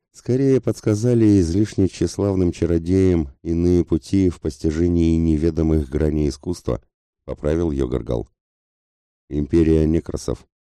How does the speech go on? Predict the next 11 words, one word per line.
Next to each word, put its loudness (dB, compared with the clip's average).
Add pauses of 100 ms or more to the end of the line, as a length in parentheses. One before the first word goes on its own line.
(160)
Попытка -2
отверженных 0
вернуться -2
обратно?» -4 (640)
Я -4
удивленно 0
присвистнул. -6 (880)
«Одна -2
из -2
многих 2
попыток. -6